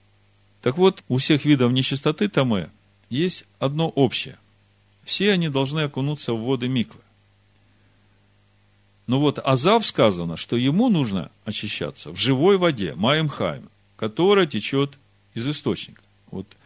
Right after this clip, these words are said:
в книге Ваикра, пятнадцатая глава, с тринадцатого по пятнадцатый стих написано: "А когда имеющее истечение освободится от истечения своего,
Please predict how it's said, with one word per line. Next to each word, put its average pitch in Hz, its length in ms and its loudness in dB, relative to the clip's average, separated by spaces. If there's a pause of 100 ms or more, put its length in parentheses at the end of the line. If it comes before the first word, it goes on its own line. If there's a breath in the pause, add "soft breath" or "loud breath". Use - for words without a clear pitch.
(520 soft breath)
в 92 120 -6
книге 107 340 2
Ваикра, 110 400 4
пятнадцатая 113 540 0
глава, 143 460 2 (840)
с - 120 -14
тринадцатого 110 500 0
по 104 100 -10
пятнадцатый 104 540 -6
стих 202 240 -6
написано: 110 600 -2 (1120 soft breath)
"А 117 120 -2
когда 156 400 6
имеющее 143 440 2
истечение 127 480 -2
освободится 113 600 -2
от 98 120 -8
истечения 135 560 0
своего, 87 380 -8